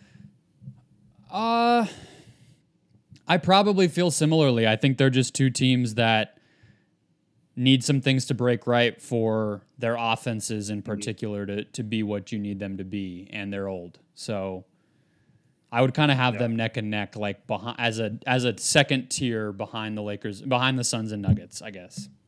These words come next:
Speaker 2: Yeah, that's where I'm at too, pretty much. I think the Lakers, I'd s-,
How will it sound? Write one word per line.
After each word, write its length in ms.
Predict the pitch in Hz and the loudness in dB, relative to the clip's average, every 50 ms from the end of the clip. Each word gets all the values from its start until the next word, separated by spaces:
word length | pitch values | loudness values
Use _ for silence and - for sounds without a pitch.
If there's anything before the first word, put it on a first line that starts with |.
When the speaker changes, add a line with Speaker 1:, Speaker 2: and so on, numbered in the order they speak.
| _ _ _ _ - - _ - _ _ _ _ _ _ _ - - _ _ _ _ _ _ _ _ _ _ _ - | _ _ _ _ -20 -20 _ -20 _ _ _ _ _ _ _ -20 -20 _ _ _ _ _ _ _ _ _ _ _ -12
Speaker 2:
Yeah, 180 | 117 101 95 - - | -10 -10 -10 -10 -8
that's 160 | - 127 123 | -8 -4 0
where 240 | 143 131 113 110 117 | 0 2 2 2 0
I'm 160 | 120 110 104 | -2 -4 -4
at 320 | 104 104 104 - - - - | -4 -4 -4 -6 -8 -12 -16
too, 220 | - 110 104 104 | -12 -10 -10 -10
pretty 260 | 98 - 107 104 101 | -8 -8 -8 -8 -6
much. 160 | 104 107 107 107 | -6 -4 -4 -2
I 80 | 110 | 0
think 200 | 120 147 131 131 | 2 2 2 0
the 100 | - 117 | 0 -2
Lakers, 420 | 110 113 113 113 - 120 120 110 - | -2 -2 -4 -4 -4 -4 -4 -4 0
I'd 300 | 120 120 120 113 113 - | 2 2 2 0 -2 -8
s-, 300 | - - - - - - | -10 -8 -8 -8 -10 -14